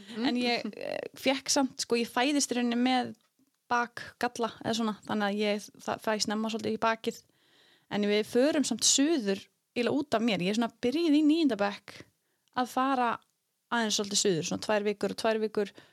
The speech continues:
Speaker 2: og endan verð ég bara tvær vikur í einum skóla í Reykjavík og tvær vikur í Hrafnagilsskóla.
Speaker 1: Vá, ok.
Speaker 2: Það var einni, eh, karl skólastjóri með hérna yfir menntasviðinu hérna.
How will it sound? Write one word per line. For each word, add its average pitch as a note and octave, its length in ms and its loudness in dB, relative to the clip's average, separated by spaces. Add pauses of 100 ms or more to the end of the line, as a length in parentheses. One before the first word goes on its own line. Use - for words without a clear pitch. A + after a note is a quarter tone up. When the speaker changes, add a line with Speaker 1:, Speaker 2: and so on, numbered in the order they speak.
(460)
Speaker 2:
og G#3 100 0
endan A3 240 0
verð G#3 140 2
ég A#3 60 -2
bara G3 120 0
tvær G#3 300 0
vikur G3 240 0
í G#3+ 220 -2
einum G#3 200 0
skóla A3+ 380 2
í A3 80 0
Reykjavík A3 420 -2
og G3+ 100 -4
tvær G#3+ 220 -4
vikur G3 280 -6
í G3+ 120 -4
Hrafnagilsskóla. F#3+ 720 -4 (280)
Speaker 1:
Vá, G#3+ 420 -20
ok. - 240 -20
Speaker 2:
Það G3+ 100 -2
var G#3 100 2
einni, G3+ 340 -2 (180)
eh, G3 200 -8
karl - 180 -8
skólastjóri F#3+ 640 -2 (320)
með G3+ 180 -14
hérna G3 260 -2 (420)
yfir G3+ 180 -2
menntasviðinu F#3+ 520 0
hérna. F3+ 240 0